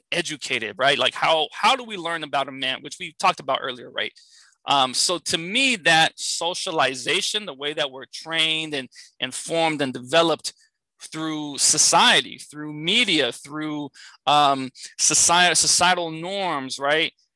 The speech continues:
Gender roles come into that too. Like, all of that creates this toxic idea or expression of what a man needs to be or what masculine needs to be. So that's one intersection for sure.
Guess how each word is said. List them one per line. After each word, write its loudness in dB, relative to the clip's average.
Gender 2
roles -4
come -4
into -8
that 0
too. -8
Like, -6
all 2
of -4
that 4
creates 0
this -2
toxic -2
idea -2
or -2
expression -4
of -4
what -2
a -2
man -2
needs -4
to -12
be -12
or -10
what -6
masculine -2
needs -4
to -10
be. -18
So 4
that's 4
one -2
intersection -2
for -14
sure. -6